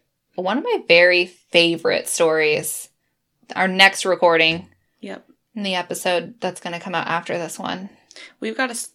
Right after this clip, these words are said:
Speaker 2: like, buy some mums and pumpkins and shit pretty soon.
Speaker 1: We, we, yeah, we really do. Uh, we're also recording, we're pre-recording.
Speaker 2: Yeah.
Speaker 1: Quite a bit. So it'll be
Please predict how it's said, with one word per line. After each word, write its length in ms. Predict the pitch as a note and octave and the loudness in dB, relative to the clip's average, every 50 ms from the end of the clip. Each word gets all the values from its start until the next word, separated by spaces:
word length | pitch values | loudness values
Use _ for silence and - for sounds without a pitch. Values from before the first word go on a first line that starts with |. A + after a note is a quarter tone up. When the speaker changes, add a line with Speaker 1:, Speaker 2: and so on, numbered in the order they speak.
| _ _ - - - | _ _ -20 -14 -10
Speaker 2:
like, 260 | G3 F#3 E3+ - _ _ _ _ | -8 -8 -8 -10 _ _ _ _
buy 160 | E3+ E3 E3+ | -8 -8 -8
some 300 | E3 - E3+ D#3+ D#3+ D#3 | -8 -10 -10 -10 -10 -10
mums 360 | D#3 D#3+ E3 E3+ E3 E3 D#3+ D#3+ | -10 -8 -8 -8 -8 -8 -10 -10
and 160 | D3+ D3+ D3+ | -12 -14 -12
pumpkins 460 | - E3+ E3+ F3 - - D#3+ D#3 D#3 | -12 -12 -12 -12 -14 -14 -16 -14 -14
and 140 | D3 D3+ D3 | -14 -14 -12
shit 240 | - - - - - | -12 -12 -14 -14 -14
pretty 200 | - E3+ E3 F3 | -16 -14 -14 -14
soon. 320 | - F#3 F#3 F#3 F3+ F3+ _ _ _ | -14 -14 -14 -16 -16 -20 _ _ _
Speaker 1:
We, 300 | G3 F#3+ F#3+ F3+ - _ - | -4 -4 -4 -4 -6 _ -10
we, 160 | G3+ G3+ G3+ | -6 -2 0
yeah, 180 | E3+ E3 D#3+ | 0 0 0
we 160 | - - - - | -2 -4 -6 -6
really 280 | - - - - F#3+ F#3+ | -6 -6 -6 -6 -6 -6
do. 300 | - E3+ - - G3 - _ _ _ _ _ - - _ _ _ _ - | -6 -6 -6 -8 -8 -12 _ _ _ _ _ -20 -20 _ _ _ _ -10
Uh, 340 | - F#3 - - - F#3+ F#3+ - _ _ | -8 -6 -6 -6 -6 -8 -12 -18 _ _
we're 160 | G3 G3+ A3+ | 0 2 4
also 640 | B3+ C#4+ - - - F4 E4 D#4+ D#4+ D4+ C4 - B3+ | 4 4 4 4 4 4 4 4 2 0 -2 -6 -4
recording, 880 | A#3 A3+ G#3+ G#3+ - A#3 G#3+ G3+ G3 F#3+ F#3+ F#3 F3+ F3 - - D3+ - - | -2 -2 -2 0 2 0 0 2 2 0 0 -2 -4 -6 -8 -12 -12 -6 -6
we're 80 | F#3 F3+ | -6 -6
pre-recording. 960 | - - B3+ C#4 C4+ B3+ A3 F#3 E3 - F3+ E3 E3+ D#3+ D#3 A#2+ E2 G#3 - - _ _ _ _ _ _ _ _ _ _ _ - - - _ _ _ | -2 2 6 6 8 8 6 4 4 4 4 4 4 2 0 -4 -6 -10 -14 -16 _ _ _ _ _ _ _ _ _ _ _ -20 -20 -20 _ _ _
Speaker 2:
Yeah. 280 | - - - - F3+ E3+ - _ _ _ _ | -12 -8 -8 -8 -8 -10 -14 _ _ _ _
Speaker 1:
Quite 240 | - - F#3 F3+ F3 | -2 0 2 2 4
a 60 | E3+ | 4
bit. 360 | E3 E3 D#3 D#3 - - _ _ - | 4 2 2 2 0 -4 _ _ -10
So 640 | - - - F3+ F3 E3 E3 E3 E3 D#3+ F#3 - _ _ _ _ _ _ _ - | -6 0 2 4 4 6 6 4 4 2 -2 -8 _ _ _ _ _ _ _ -8
it'll 180 | G3+ F#3+ F3+ | -6 -6 -4
be 340 | F3 F3 - - - - | -6 -6 -8 -8 -10 -12